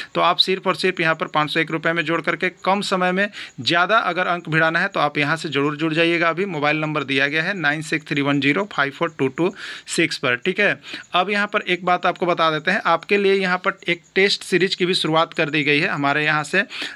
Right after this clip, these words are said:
जो भी शिक्षक इसमें चाहते हैं कि हम टेस्ट सीरीज में भाग लें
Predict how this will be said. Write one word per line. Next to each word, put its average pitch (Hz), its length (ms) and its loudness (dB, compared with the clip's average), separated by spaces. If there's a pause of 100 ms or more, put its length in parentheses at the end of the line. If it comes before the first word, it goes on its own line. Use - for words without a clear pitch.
जो 165 160 4
भी 214 120 2
शिक्षक 208 380 -2
इसमें 180 220 -4
चाहते 170 320 0
हैं 190 180 0
कि 190 100 -2
हम 165 140 -2
टेस्ट 165 300 0
सीरीज 165 220 0
में 165 100 0
भाग 143 260 0
लें 175 160 0